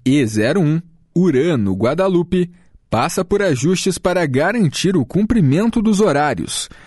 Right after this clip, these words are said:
com o objetivo de evitar um problema causado, principalmente,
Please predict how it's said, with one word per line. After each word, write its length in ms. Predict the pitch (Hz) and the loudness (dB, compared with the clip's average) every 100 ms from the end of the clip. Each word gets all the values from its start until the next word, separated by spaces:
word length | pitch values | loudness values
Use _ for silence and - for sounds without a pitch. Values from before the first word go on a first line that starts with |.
| - | -18
com 120 | - 202 | -2 0
o 20 | |
objetivo 640 | 202 202 214 - 202 208 | 2 2 0 0 0 0
de 120 | 165 220 | 2 2
evitar 440 | 226 180 190 220 | 0 0 -2 0
um 80 | 226 | -2
problema 460 | 214 180 131 131 | -2 0 0 -2
causado, 560 | - 208 175 180 170 175 - - _ - | -2 0 0 0 0 -4 -8 -20 _ -2
principalmente, 1000 | 202 277 285 285 262 196 175 185 - | 0 0 0 0 0 0 0 0 -2